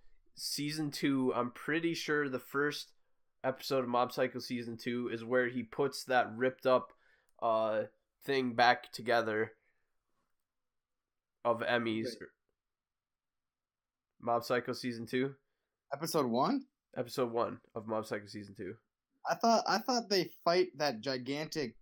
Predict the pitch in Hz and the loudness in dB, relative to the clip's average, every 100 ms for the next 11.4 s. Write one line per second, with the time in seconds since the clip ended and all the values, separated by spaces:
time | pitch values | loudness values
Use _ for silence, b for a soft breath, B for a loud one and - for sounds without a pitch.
0 | - - - 147 139 - 104 98 - _ | -20 -16 -6 -2 -2 0 -4 -4 -12 _
1 | - - - - _ - - 127 135 - | -20 -20 -20 -20 _ -20 -6 -4 -4 0
2 | 165 147 143 175 196 190 _ _ _ _ | 0 0 0 0 0 -6 _ _ _ _
3 | _ _ _ _ _ _ _ _ 214 262 | _ _ _ _ _ _ _ _ 6 8
4 | 262 240 175 175 165 147 117 - _ - | 8 6 6 2 2 0 -2 -10 _ -18
5 | 104 87 76 - 98 90 - 110 107 92 | -14 -14 -14 -16 -16 -16 -14 -16 -14 -20
6 | 87 87 85 78 80 92 87 76 78 113 | -20 -20 -18 -16 -16 -16 -20 -20 -20 -20
7 | - - 151 175 165 151 139 117 107 - | -20 -8 -2 0 2 2 2 -2 -2 -4
8 | 76 52 - 50 50 - _ _ _ - | -14 -14 -14 -12 -12 -14 _ _ _ -20
9 | - _ _ _ - 165 165 156 - 139 | -20 _ _ _ -6 -4 -2 -4 -2 0
10 | 131 120 - 117 110 - 104 98 62 85 | 0 -2 -4 -6 -6 -8 -8 -6 -8 -10
11 | - - - | -14 -18 -18